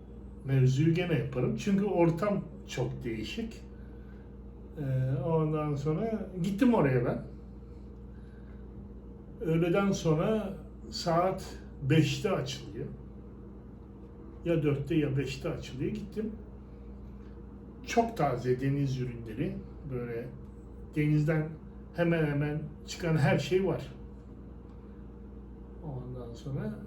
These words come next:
e, mangal getirdiler. Tabii onlara göre üç yüz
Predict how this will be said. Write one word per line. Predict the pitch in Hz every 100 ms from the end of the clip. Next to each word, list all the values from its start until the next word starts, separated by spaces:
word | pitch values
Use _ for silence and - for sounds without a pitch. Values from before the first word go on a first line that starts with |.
| -
e, | 147 143 143 143 143 160 - - - - - - - - - - - - - - - -
mangal | 165 180 214 214
getirdiler. | 180 135 135 - - 143 - - - - - - - -
Tabii | 180 170
onlara | 175 175 185 185
göre | 165 151 143 214 - - - - - -
üç | 175 -
yüz | 180 160